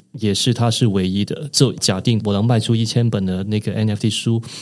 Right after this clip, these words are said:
每一个人得到的那本书的封面都是不一样的。这个应该也是电子书里面，以我所知，应该是世界第一次的吧。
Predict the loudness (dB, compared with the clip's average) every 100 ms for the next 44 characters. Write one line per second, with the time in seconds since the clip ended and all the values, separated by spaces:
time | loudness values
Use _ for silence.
0 | -6 0 2 4 4 4 2 2 2 2
1 | 0 0 -2 -2 -4 -2 -2 -2 -4 -6
2 | -6 -2 0 0 0 -2 -2 -4 -2 -2
3 | -2 -2 0 -2 -4 -6 -10 -16 -12 2
4 | 4 4 4 4 4 2 2 2 2 2
5 | 0 -4 -4 -2 -2 -2 -2 -2 -6 -12
6 | -4 2 4 4 2 0 0 0 0 0
7 | 0 0 -2 -2 -2 0 -2 -2 -2 0
8 | 0 -2 -4 -10 -14